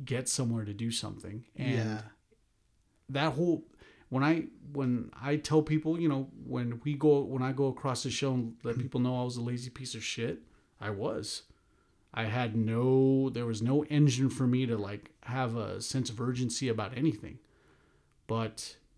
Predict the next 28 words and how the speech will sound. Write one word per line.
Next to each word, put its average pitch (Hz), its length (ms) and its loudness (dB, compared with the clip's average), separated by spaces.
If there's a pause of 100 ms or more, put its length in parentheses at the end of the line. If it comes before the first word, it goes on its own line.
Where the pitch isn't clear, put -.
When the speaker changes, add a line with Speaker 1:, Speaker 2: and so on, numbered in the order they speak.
(960)
Speaker 1:
having 127 540 0
your 117 160 0
own 120 140 2
business 123 440 0
unlocks 113 580 -2
Speaker 2:
<clears throat> - 100 -2
Speaker 1:
this - 220 0
work 123 260 -4
ethic 127 440 -4
that's - 600 -8 (200)
endless. 117 520 -6 (140)
Speaker 2:
Mm-hmm. 117 260 -4 (300)
Speaker 1:
You 123 60 0
Speaker 2:
I, - 40 2
Speaker 1:
know? 113 100 0
Speaker 2:
I 196 100 0
see. - 180 -2
I, - 180 -6 (100)
I 170 60 -2
never 214 200 0
saw 151 200 0
you 139 240 2
as 123 240 -6
a, 120 440 -6
as 113 140 -6
a 120 80 -2
lazy 117 720 -2 (440)
person, 110 640 0